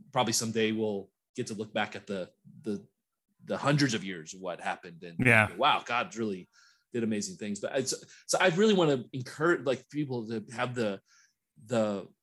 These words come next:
Speaker 1: the perspective, but also the ability to think through what's going on. So, 'cause there is hope,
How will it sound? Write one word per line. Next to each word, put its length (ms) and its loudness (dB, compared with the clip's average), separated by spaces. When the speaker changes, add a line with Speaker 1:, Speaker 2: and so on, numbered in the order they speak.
Speaker 1:
the 100 -8
perspective, 600 0
but 100 -4
also 300 2
the 200 -4
ability 540 -2
to 60 -2
think 420 -8
through 340 -6
what's 140 -4
going 180 -4
on. 100 -4
So, 200 -2
'cause 220 -4
there 180 2
is 160 4
hope, 220 -8